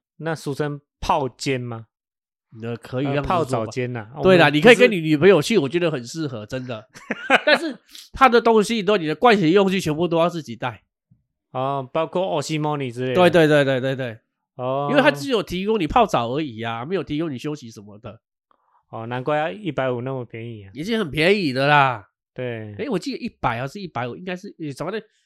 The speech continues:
Speaker 2: 反正也差不多，差五十块而已，很便宜的啦。
Speaker 1: 还有没有那个会，会吃你脚皮的那个鱼，温泉鱼？
Speaker 2: 他们那边有一个池子，就是一个圆形的池子，大家都可以在那边泡脚。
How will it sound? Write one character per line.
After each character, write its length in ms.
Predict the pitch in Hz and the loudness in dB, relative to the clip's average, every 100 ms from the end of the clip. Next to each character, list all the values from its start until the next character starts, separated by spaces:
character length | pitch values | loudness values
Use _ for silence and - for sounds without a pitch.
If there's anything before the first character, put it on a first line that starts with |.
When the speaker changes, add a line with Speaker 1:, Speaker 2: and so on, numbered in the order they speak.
| _ - | _ -8
Speaker 2:
反 140 | 147 | -4
正 80 | 220 | -4
也 100 | 139 | -4
差 160 | 113 165 | -2 -2
不 100 | 180 | -2
多， 100 | 135 | -8
差 160 | - 165 | -4 -4
五 200 | 123 113 | -6 -14
十 120 | 120 | -6
块 200 | 175 131 | -6 -4
而 160 | 120 | -8
已， 120 | 123 110 | -12 -12
很 160 | 127 | -12
便 240 | 120 131 151 | -10 -8 -8
宜 140 | 110 | -12
的 80 | 113 | -12
啦。 220 | 107 98 | -12 -12
Speaker 1:
还 100 | 151 | -8
有 100 | 139 | -6
没 120 | 117 123 | -6 -6
有 80 | |
那 80 | 139 135 | -6 -4
个 420 | 131 123 123 117 _ _ _ _ | -4 -2 -4 -10 _ _ _ _
会， 180 | - 151 | -4 -2
会 260 | 131 - 151 | -2 -4 -4
吃 320 | - - 147 | -6 -4 -4
你 160 | 139 123 | -4 -6
脚 220 | 120 107 | -6 -8
皮 220 | 101 107 | -10 -12
的 100 | 110 | -10
那 140 | 123 | -10
个 180 | 120 123 | -8 -10
鱼， 240 | 110 95 95 104 _ _ _ | -12 -16 -20 _ _ _ _
温 160 | 139 135 | -6 -6
泉 260 | - 120 | -6 -8
鱼？ 260 | 120 101 95 101 | -8 -14 -20 _
Speaker 2:
他 160 | - 247 | 2 2
们 100 | 196 | 4
那 120 | 233 | 0
边 200 | 202 220 | 2 0
有 200 | 147 131 | 2 2
一 100 | 170 | 2
个 160 | 170 147 | 2 -2
池 320 | - 147 147 | -2 -6 -6
子， 260 | 143 135 117 | -8 -12 -4
就 160 | 175 | -4
是 140 | 165 165 | -4 -6
一 140 | 151 | -6
个 180 | 143 139 | -8 -10
圆 280 | 208 151 160 | -10 -2 0
形 160 | 170 135 | 0 -8
的 80 | 120 | -12
池 220 | - 135 | -12 -14
子， 160 | 139 | -10
大 160 | 123 170 | 0 2
家 100 | 151 | 2
都 120 | 147 | -2
可 100 | 147 | -4
以 60 | 131 | -2
在 100 | 156 | -4
那 100 | 135 | -4
边 140 | 127 | -8
泡 240 | 123 143 117 | -4 -4 -4
脚。 180 | 104 | -12